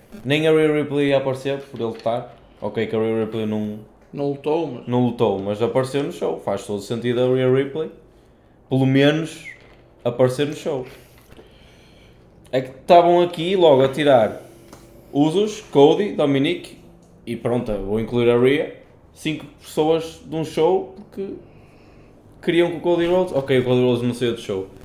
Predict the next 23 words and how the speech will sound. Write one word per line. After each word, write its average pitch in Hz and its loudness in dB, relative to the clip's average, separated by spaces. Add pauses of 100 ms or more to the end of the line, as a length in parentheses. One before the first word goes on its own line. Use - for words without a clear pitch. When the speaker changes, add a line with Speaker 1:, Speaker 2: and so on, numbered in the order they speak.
(1400)
Speaker 1:
Mas 131 -2 (1080)
Speaker 2:
Mano, 160 -6 (600)
é 202 0
tão 175 -8
simples 139 -10
quanto 127 -14
isso. - -20 (460)
Tínhamos 208 0
de - -12
ter 165 -2
este 151 -4
combate 135 -4
para 135 -8
termos 139 -8
estas 139 -10
pessoas 143 -2
envolvidas 135 -4
no 127 -6
show. 131 -8 (680)
É 196 4
no 190 4 (120)
U 143 2
K, 147 2